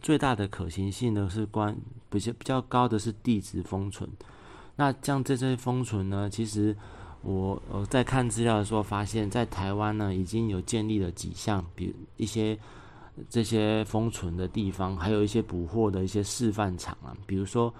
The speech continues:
像在花莲的台湾的水-，台湾台泥，呃，台湾水泥公司建-，建立了一个全球的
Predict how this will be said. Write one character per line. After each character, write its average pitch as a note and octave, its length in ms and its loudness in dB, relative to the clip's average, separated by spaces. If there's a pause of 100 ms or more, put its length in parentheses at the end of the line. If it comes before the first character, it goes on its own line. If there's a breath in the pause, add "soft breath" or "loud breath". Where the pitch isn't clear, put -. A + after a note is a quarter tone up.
(200 loud breath)
像 A#2+ 240 2
在 A2 220 2
花 A2 280 0
莲 F#2 180 0
的 F#2 140 -2
台 F#2 320 -2
湾 G#2+ 240 2
的 G2+ 160 2
水-， - 220 -6
台 G2+ 140 -2
湾 A2 220 2
台 G#2+ 220 0
泥， G#2+ 240 0
呃， F#2 240 -2 (460 loud breath)
台 G#2 140 0
湾 A#2 180 4
水 F#2+ 180 -2
泥 F2 140 -2
公 G#2 180 -2
司 A2 220 -2
建-， G#2+ 340 0 (240)
建 A2+ 220 0
立 G#2+ 140 0
了 F#2 100 0
一 G2 60 -2
个 G2 120 -4
全 G2 280 -4
球 F#2+ 200 -4
的 F2+ 300 -4